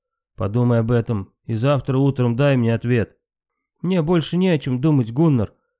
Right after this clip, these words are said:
тихо и печально произнесла молодая женщина. «Я поняла всё, и сыновья моего отца никогда не скажут, что я явилась причиной их смерти. Ступай и скажи гуннам, что я согласна и еду вместе с ними».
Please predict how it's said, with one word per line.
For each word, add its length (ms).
тихо 280
и 40
печально 500
произнесла 500
молодая 420
женщина. 500
«Я 200
поняла 500
всё, 380
и 80
сыновья 500
моего 280
отца 280
никогда 440
не 120
скажут, 560
что 200
я 240
явилась 500
причиной 480
их 80
смерти. 560
Ступай 640
и 80
скажи 360
гуннам, 420
что 160
я 140
согласна 680
и 60
еду 280
вместе 380
с 80
ними». 380